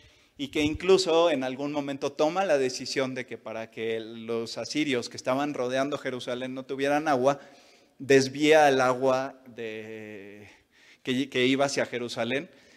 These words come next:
Con esta obra de ingeniería que habían hecho en sus tiempos, la,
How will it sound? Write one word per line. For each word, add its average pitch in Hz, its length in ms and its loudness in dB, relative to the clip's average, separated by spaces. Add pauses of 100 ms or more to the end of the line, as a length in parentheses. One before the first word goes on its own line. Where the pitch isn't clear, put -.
(120)
Con 123 200 2
esta 139 260 6
obra 139 340 8
de 131 40 0
ingeniería 123 840 -2
que 113 80 -6
habían 120 260 -4
hecho 123 220 -6
en 131 80 -8
sus 139 180 -12
tiempos, 139 460 -6
la, 123 180 -6